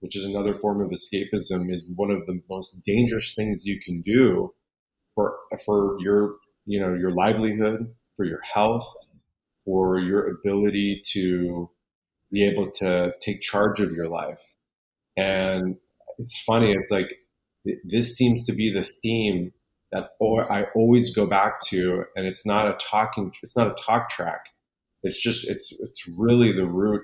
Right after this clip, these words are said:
of, uh, my entire experience in this life, in terms of our ability to take ourselves to the next level, and to do it in an authentic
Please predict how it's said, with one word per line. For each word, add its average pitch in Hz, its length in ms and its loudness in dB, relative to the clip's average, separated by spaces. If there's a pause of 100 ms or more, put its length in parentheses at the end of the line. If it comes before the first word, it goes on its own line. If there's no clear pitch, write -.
of, 95 420 -2 (580)
uh, 90 480 0 (460)
my 98 320 -2
entire 101 920 0
experience 104 640 2
in 95 100 -6
this 95 200 -4
life, 95 480 0
in 92 120 -4
terms 98 380 -4
of 92 220 0 (180)
our 95 300 -2
ability 95 640 -2 (640)
to 98 100 0
take 101 240 2
ourselves 95 420 0
to 98 80 -6
the 90 120 -4
next 87 280 -4
level, 85 540 -4 (100)
and 92 140 -4
to 95 140 -2
do 101 260 4
it 98 200 2 (340)
in 92 100 -2
an 92 120 -2
authentic 98 720 -4